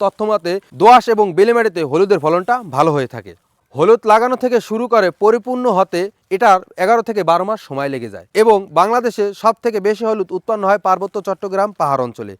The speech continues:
এরপরে বগুড়া, রাজশাহী, রংপুর, দিনাজপুর, খাগড়াছড়ি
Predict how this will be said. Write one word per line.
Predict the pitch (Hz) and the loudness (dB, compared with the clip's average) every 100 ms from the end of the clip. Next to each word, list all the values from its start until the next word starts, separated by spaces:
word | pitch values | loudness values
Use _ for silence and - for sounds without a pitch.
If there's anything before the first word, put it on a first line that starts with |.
| _ _ - 214 | _ _ 2 2
এরপরে | 220 196 180 - _ 127 | 4 2 2 -4 _ -2
বগুড়া, | 185 202 208 180 185 165 165 | 0 2 4 4 4 2 2
রাজশাহী, | 180 - 196 180 185 185 _ - 147 | 0 0 -2 -2 -4 -8 _ -2 2
রংপুর, | 180 196 180 190 180 156 135 | 2 2 -2 0 0 -4 -4
দিনাজপুর, | 185 202 - 185 180 175 _ _ - | 0 0 -2 -2 -2 -2 _ _ 0
খাগড়াছড়ি | 180 180 196 - 185 165 | 2 4 0 0 -2 -2